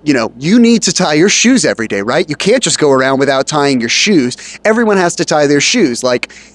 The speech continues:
that's, like, an obvious fact. That's one part we could have put in here. Um, but yes, so how did you get into the character of evil cultist Melville?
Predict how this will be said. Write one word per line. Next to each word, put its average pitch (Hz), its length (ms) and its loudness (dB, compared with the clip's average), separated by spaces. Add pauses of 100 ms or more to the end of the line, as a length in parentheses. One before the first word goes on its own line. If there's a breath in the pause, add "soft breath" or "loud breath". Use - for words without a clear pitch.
(200)
that's, 156 260 -2
like, 147 140 0
an 120 160 -2
obvious 131 460 -2
fact. 175 240 -2
That's 196 180 -2
one 170 160 0
part 143 160 0
we 131 80 -6
could 131 160 -4
have 117 80 -2
put 113 160 0
in 113 140 -2
here. 85 280 -10 (260 soft breath)
Um, 101 340 -8 (640)
but 139 240 -4 (140)
yes, 165 360 -4
so 143 220 -2
how 185 260 -4
did 240 180 -6
you 123 360 -4 (100)
get 120 160 -2
into 120 180 -4
the 110 80 -10
character 127 520 -2
of 110 180 -6
evil 123 460 -6 (500)
cultist 120 420 -6
Melville? 101 400 -8